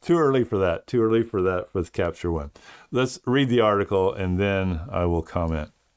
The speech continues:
Capture One is undergoing what it characterizes as significant changes internally, which has resulted in an unspecified number of layoffs at the company.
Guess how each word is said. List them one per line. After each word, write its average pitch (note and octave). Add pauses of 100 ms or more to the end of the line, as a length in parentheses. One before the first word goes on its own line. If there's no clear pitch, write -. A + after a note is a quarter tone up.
(220)
Capture D3
One C#3
is A2
undergoing B2
what G#2+
it D3
characterizes A#2+ (100)
as G#2
significant A#2
changes D#3+
internally, A2 (480)
which A2+
has B2
resulted C3+
in A2
an G2+
unspecified C3+
number A2
of F#2
layoffs G2 (120)
at G#2
the G2+
company. F#2